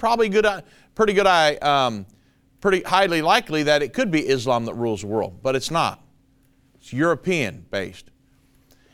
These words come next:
And in this passage in Revelation thirteen, it explicitly states that this beast, a beast in Bible prophecy, symbolizes the, uh, a nation or a kingdom,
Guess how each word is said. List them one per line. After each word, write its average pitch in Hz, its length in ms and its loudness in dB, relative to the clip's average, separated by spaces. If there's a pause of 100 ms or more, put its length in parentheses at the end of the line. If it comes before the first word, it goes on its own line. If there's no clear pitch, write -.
(160)
And 160 180 0
in 190 140 0
this 190 160 0
passage 208 340 0
in 151 80 -4
Revelation 160 420 0
thirteen, 170 380 -2
it 147 100 -2
explicitly 170 640 -4
states 147 420 -2
that 135 220 -2
this 147 200 -4
beast, 170 480 -4
a 123 60 0
beast 180 440 -4 (240)
in 131 100 -4
Bible 135 240 0
prophecy, 123 640 -4 (260)
symbolizes 139 1000 0 (320)
the, 123 360 0
uh, 123 260 -2
a - 20 -2
nation 135 580 -2
or 151 200 -2
a 139 40 -4
kingdom, 143 560 -6